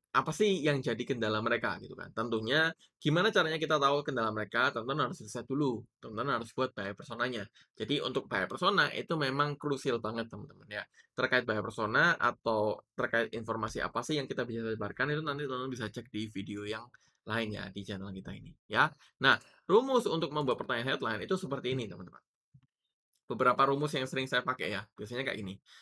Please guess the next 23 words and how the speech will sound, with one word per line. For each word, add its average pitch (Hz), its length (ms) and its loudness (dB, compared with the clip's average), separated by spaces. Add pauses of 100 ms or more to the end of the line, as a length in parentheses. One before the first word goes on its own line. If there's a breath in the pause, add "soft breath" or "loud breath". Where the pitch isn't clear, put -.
(200 loud breath)
"Kamu 151 400 6
mau 175 480 4
plus 156 240 0
keinginan 127 400 -2
mereka, 147 480 2
tapi 147 400 2
kendala 113 320 -2
mereka 110 320 -2
apa?" - 240 -18 (720)
Contoh, 104 560 -2 (400 soft breath)
"Kamu 165 320 4
mau 185 560 6
apa? 98 320 -2 (320)
Hmm, 123 560 -6 (400)
kamu 208 240 4
mau 196 160 4
ningkatin 160 400 0
omset, 180 320 2 (320)
tapi 247 720 2 (480)
bingung 151 400 2 (240)
mulai 120 320 -2
dari 104 160 -4
mana." 101 320 -12